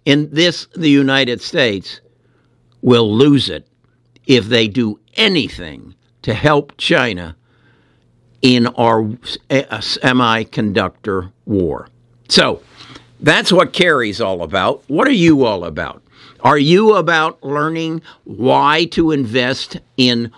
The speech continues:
what you own and, and understand what you own, but more importantly,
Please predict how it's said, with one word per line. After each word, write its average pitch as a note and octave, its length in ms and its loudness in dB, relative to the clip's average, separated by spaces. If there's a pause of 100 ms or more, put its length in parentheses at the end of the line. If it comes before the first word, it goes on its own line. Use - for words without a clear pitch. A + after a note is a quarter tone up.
(120)
what C3+ 460 -2
you C3 260 0
own C3+ 440 -4 (260)
and, C#3 280 2
and D#3 160 2 (100)
understand F3+ 1160 -2
what C#3 340 -2
you D3 200 0
own, C#3+ 220 0 (200)
but - 160 2
more G3 440 4
importantly, E3+ 760 -2